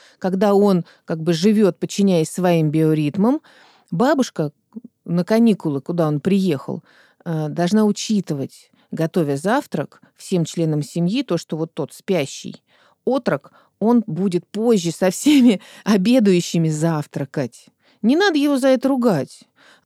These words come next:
Примите вы эту данность. Да, вот так. И тогда меньше будет конфликтов, и люди будут сказать: «Мы друг другу, мы хорошо уживаемся, нам не надо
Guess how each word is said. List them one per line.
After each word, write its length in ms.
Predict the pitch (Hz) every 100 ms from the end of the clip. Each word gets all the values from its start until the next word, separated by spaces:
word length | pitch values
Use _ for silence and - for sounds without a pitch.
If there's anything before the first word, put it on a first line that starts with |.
| _
Примите 460 | - 285 302 262 247
вы 140 | 226
эту 200 | 220 226
данность. 480 | 196 220 165 143 143
Да, 240 | 175 233 165
вот 200 | 214 -
так. 400 | 233 165 101 - _ _ _ _ _ _ -
И 140 | 214
тогда 540 | - 180 180 196 285 294
меньше 340 | 220 247 208
будет 180 | 202 202
конфликтов, 600 | 202 196 233 339 - 175
и 80 | 185
люди 300 | 185 254 311
будут 220 | 185 185
сказать: 180 | - 151
«Мы 180 | 180 285
друг 180 | 339 214
другу, 180 | 262 262
мы 140 | 262
хорошо 320 | 339 311 320
уживаемся, 580 | 311 311 311 180 165 202
нам 240 | 214 247
не 80 | 240
надо 480 | 233 226 285 262